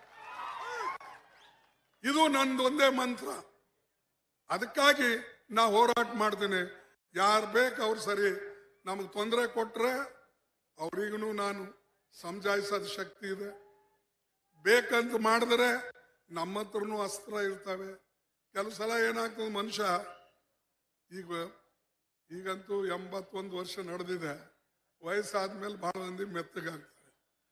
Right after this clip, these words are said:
ನಾನೇನ್ ಮೆತ್ತಗಾಗವಲ್ಲ. ಉಸಿರು ಇರೋವರೆಗೆ, ಉಸಿರು ಇರೋವರೆಗೆ ನಿಮ್ ಪರವಾಗಿ ಹೋರಾಟ ಮಾಡ್ತೇನೆ, ಕರ್ನಾಟಕ ಪರವಾಗಿ ಹೋರಾಟ ಮಾಡ್ತೇನೆ, ದೇಶದ ಪರವಾಗಿ ಹೋರಾಟ ಮಾಡ್ತೇನೆ,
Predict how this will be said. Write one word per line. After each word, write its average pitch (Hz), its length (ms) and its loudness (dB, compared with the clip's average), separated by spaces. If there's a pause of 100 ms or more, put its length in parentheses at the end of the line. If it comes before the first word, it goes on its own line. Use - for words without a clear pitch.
(220)
ನಾನೇನ್ 202 440 -2
ಮೆತ್ತಗಾಗವಲ್ಲ. 175 840 -4 (600)
ಉಸಿರು 233 380 0
ಇರೋವರೆಗೆ, 247 840 6 (1200)
ಉಸಿರು 269 360 2
ಇರೋವರೆಗೆ 269 760 6 (520)
ನಿಮ್ 302 380 4
ಪರವಾಗಿ 269 500 10
ಹೋರಾಟ 262 520 10
ಮಾಡ್ತೇನೆ, 240 640 2 (460)
ಕರ್ನಾಟಕ 285 600 10
ಪರವಾಗಿ 269 360 6
ಹೋರಾಟ 254 320 10
ಮಾಡ್ತೇನೆ, 233 520 0 (520)
ದೇಶದ 320 520 12
ಪರವಾಗಿ 277 400 10
ಹೋರಾಟ 247 360 10 (100)
ಮಾಡ್ತೇನೆ, 226 480 2